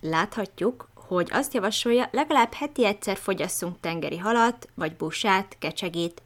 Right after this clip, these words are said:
pisztrángot. Egy adagnak pedig tizenöt dekát ír. De miért pont ezeket kellene fogyasztani? Azt biztos mindannyian hallottátok már, hogy a tengeri halakban, mint például a tonhalban, lazacban, makrélában, szardiniában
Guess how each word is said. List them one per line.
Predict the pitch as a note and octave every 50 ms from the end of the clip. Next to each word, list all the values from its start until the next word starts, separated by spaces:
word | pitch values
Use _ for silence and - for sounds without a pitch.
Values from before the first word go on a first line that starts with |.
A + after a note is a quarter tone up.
| _ -
pisztrángot. | - C#3+ - - - - C3+ C3+ C3+ C#3 C#3 D3 F3 - - - _ _ _ - - - - - - -
Egy | - - B3 G#3 - E3
adagnak | D#3+ - D#3+ F3 - A3+ A#3+ C4+ C4+ - - -
pedig | G3 F#3+ G3 G3 -
tizenöt | - A#3+ G3+ - F3+ E3 D3 D3 -
dekát | - D3+ - - D#3 C#3+ D#3 - - -
ír. | - - C#3+ - - - - _ _ _ _ _ _ _ _
De | - G3 G3 F#3+ - -
miért | F3+ F3 F3 F3 G#3+ A#3
pont | - - A#3 G#3+ G3
ezeket | E3+ G3 G#3 - G#3+ G#3 -
kellene | - A#3 A3 A3 G3 F#3
fogyasztani? | - - F3 D#3+ D3+ D#3 G3+ - - - A#3+ G#3 F3+ E3 F3 - _ _ _ -
Azt | A3 G#3 -
biztos | - D4 E4 - - B3 - -
mindannyian | G#3 A#3 C4 C4+ C4 A#3+ G#3 F#3+ F#3 E3+ F3
hallottátok | E3+ E3+ D#3+ D#3 D#3 D#3 D#3 - - D#3 D#3+ - - D3 - -
már, | F3 D#3+ D#3 F3 B3 C4 - -
hogy | - - - F3
a | F3+
tengeri | - B3+ B3+ A#3+ G#3 E3 - E3
halakban, | E3+ F3 F3+ G3+ G#3 - - A#3+ B3 C4 C#4 C4+ - _
mint | - F3+ F#3 F3+
például | - F#3+ E3+ F3+ D#3+ D#3+
a | - D#3+ -
tonhalban, | - D#3+ D#3 D#3+ F3+ G#3+ A3+ A3 A3 A3 A3+ A3 A3+ A3+ A#3+ - -
lazacban, | G#3+ F#3 F3+ F#3 F#3 F#3 - - - F3+ F3+ G3 - -
makrélában, | - E3 E3 E3 - - F3 E3+ E3+ F3+ F3 E3+ E3+ E3 E3+ E3 D#3+ -
szardiniában | - - - - F3 D#3+ F3+ - G3+ G3 F#3+ F#3+ G3+ G#3+ G#3+ A3 - A3+ A#3 A#3 A#3